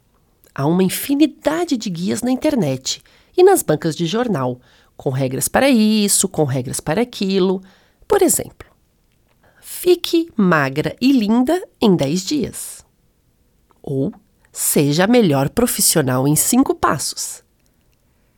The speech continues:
Também tem "Trinta dias para ser a melhor mãe do bairro."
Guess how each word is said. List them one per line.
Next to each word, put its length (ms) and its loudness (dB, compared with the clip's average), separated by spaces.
Também 340 4
tem 480 2
"Trinta 480 0
dias 440 -4
para 220 0
ser 320 0
a 60 2
melhor 600 4
mãe 460 6
do 140 2
bairro." 500 -2